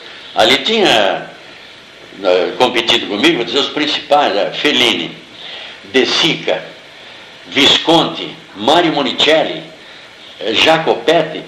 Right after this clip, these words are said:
Pietro Germi. Era o ano da seleção italiana, os mais importantes da Itália. Eh, da, da, dos comunistas, era o gênio dos comunistas,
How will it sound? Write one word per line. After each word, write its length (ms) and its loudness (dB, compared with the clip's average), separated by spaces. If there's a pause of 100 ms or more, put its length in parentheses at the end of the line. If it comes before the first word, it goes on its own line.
(100)
Pietro 400 0
Germi. 460 0 (440)
Era 200 4
o 140 4
ano 160 4
da 160 2
seleção 640 0
italiana, 640 -2
os 200 -10 (160)
mais 360 2
importantes 480 -4
da 80 0
Itália. 420 -2 (800)
Eh, 320 6
da, 180 2
da, 180 0
dos 200 0
comunistas, 640 0
era 200 4
o 120 -4
gênio 460 2
dos 120 -8
comunistas, 800 -4